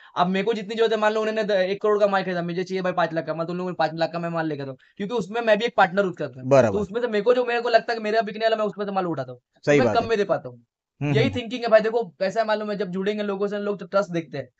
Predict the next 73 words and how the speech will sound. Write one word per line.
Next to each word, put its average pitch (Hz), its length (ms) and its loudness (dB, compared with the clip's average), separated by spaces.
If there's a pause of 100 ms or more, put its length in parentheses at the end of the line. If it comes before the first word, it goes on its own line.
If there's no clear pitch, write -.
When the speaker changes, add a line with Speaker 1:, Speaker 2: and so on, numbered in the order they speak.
(180)
Speaker 1:
आज 151 180 0
मार्केट 185 300 0
में 208 60 -4
अल्लाह, 190 180 0
अल्लाह 180 220 0
पाक 190 140 -4
ने 190 60 -6
मेरा 190 140 -4
नाम 180 260 -4
बनाया 185 220 0
है, 185 80 0
तो 180 100 -8
लोग 180 200 -6
बहुत 165 180 -2
सारे 185 140 -4
खुद 175 140 -10
से 175 80 -8
जुड़ने 165 200 -8
की 165 40 -8
कोशिश 147 200 -10
करते 127 220 -16
हैं। 127 60 -20 (120)
Speaker 2:
बराबर, 127 320 2
Speaker 1:
तो 101 60 -6
मेरे 117 100 0
Speaker 2:
बराबर। 110 140 -2
Speaker 1:
को 190 100 4
अच्छी 185 180 0
चीज 196 120 -6
मिल 196 180 -4
जाती 170 240 0
है 151 80 -14
सस्ते 143 140 -16
में, 139 100 -12
तो 170 80 -10
कोशिश 180 300 -8
करती, 226 180 -4
जब 220 100 0
मेरे 202 100 -2
को 220 60 -2
कम 214 160 0
में 214 140 -2
आया 208 140 4
है, 214 60 4
तो 214 100 -6
मैं 202 140 -4
भी 208 60 -4
दस 190 120 -4
बीस 185 180 -8
रुपए 202 140 -4
रख 202 100 0
के 196 100 -6
कर, 175 140 -4
करता 147 260 -6
हूँ, 135 100 -12 (120)
कर 151 80 -6
देता 143 280 -10
धंधा। 127 180 -14 (400)
धंधे 185 260 0
के 208 60 -4
बहुत 175 260 0
सारे 180 160 2
रास्ते 170 300 0
अल्लाह 165 180 0
पाक 165 140 -4
कहीं 156 160 -8
ना 160 60 -8
कहीं 156 120 -8
से 156 80 -10
कराए 147 300 -6
थे। 156 140 -10
मैं 165 160 -6
कुछ 170 160 -10